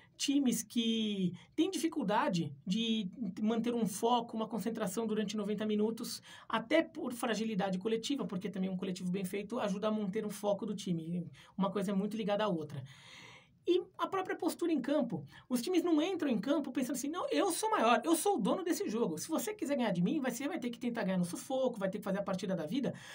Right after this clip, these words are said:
mas eu vou dominar o jogo, eu vou te intimidar porque eu sou mais forte." Isso não acontece. O time bra-, o, os times grandes, mesmo quando jogam em casa, muitas vezes eles jogam pensando em,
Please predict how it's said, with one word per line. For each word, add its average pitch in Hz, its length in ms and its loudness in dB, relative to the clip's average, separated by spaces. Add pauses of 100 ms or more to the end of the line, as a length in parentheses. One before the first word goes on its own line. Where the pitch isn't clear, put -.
(200)
mas 247 500 2
eu 247 140 4
vou 262 320 -4
dominar 190 360 0
o 220 60 0
jogo, 208 420 0
eu 220 140 4
vou 196 180 -2
te 226 120 -2
intimidar 285 340 0
porque 320 200 -4
eu 320 40 0
sou 339 140 -4
mais 339 180 -2
forte." 277 380 0 (340)
Isso 349 240 2
não 359 100 0
acontece. 269 680 0 (360)
O 254 120 4
time 339 240 -2
bra-, 285 200 0
o, 240 180 2
os 254 280 -2
times 320 220 2
grandes, 233 300 0
mesmo 370 280 6
quando 320 200 0
jogam 247 180 2
em 226 60 2
casa, 220 240 2
muitas 302 260 0
vezes 240 160 -2
eles 233 180 2
jogam 190 320 2 (260)
pensando 226 440 2
em, 196 260 0